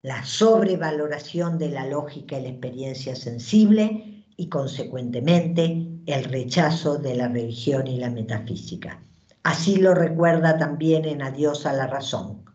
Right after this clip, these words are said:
Hollister, uno de mis maestros,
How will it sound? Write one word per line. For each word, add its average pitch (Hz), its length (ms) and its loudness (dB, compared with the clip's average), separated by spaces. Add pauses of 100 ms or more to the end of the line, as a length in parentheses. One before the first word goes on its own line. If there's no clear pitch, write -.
(720)
Hollister, 170 880 0 (240)
uno 151 240 -2
de 139 140 -4
mis 135 180 -4
maestros, 175 920 2